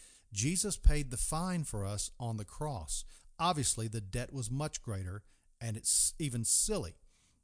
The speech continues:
uh, to try to compare anything in this earth to the kind of debt being paid that Christ paid for us. But here's the thing. If, if you owed, if you owed the bank, okay, let's just say that you,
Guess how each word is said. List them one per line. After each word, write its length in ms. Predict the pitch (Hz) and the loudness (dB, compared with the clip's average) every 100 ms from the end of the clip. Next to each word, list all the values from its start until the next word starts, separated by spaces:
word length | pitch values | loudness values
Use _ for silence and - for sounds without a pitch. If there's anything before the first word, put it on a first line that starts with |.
| - | -12
uh, 140 | 123 110 - | -10 -4 0
to 280 | 147 123 117 - - | 2 0 -4 -12 -18
try 280 | - - - | 0 8 10
to 60 | 143 | 8
compare 440 | 135 120 - 120 - | 2 10 10 10 2
anything 400 | 196 214 165 139 | 4 4 4 2
in 80 | 127 | 2
this 160 | 113 - | 0 -2
earth 340 | 143 127 95 - - - _ - - _ - | -2 -2 -2 -6 -8 -16 _ -20 -20 _ 0
to 100 | 123 | 0
the 80 | 117 | 0
kind 380 | - 139 131 | -2 -2 -2
of 200 | 110 92 | -4 -6
debt 260 | 90 131 123 _ - | -6 -6 -6 _ -8
being 220 | 117 110 | -6 4
paid 340 | - 127 113 | 8 8 6
that 100 | 113 | -2
Christ 440 | - - 113 104 - | -8 -6 -6 -8 6
paid 260 | - 107 | 8 8
for 180 | - 98 | 2 -4
us. 220 | 92 71 - - - | -4 -6 -8 -14 -8
But 100 | 113 | -4
here's 220 | 151 151 | -2 -2
the 80 | 120 | -4
thing. 240 | - 113 - - _ - - - - - | -4 -6 -8 -20 _ -20 -20 -20 -16 -6
If, 220 | 131 - - | -6 -6 -10
if 180 | 131 | -6
you 220 | 139 240 - | 0 0 0
owed, 440 | 147 120 92 90 - _ | -2 -2 -2 -6 -12 _
if 140 | - 143 | -10 -4
you 160 | 226 226 | -4 -2
owed 280 | 151 147 | -2 -2
the 80 | 110 | -4
bank, 500 | 92 117 104 78 - - - | -6 -4 -4 -6 -14 -20 -12
okay, 280 | 117 113 113 | -8 -6 -6
let's 180 | 139 - | -4 0
just 160 | 208 | 2
say 160 | - 143 | 4 2
that 100 | 123 | -4
you, 300 | 113 120 | -4 -4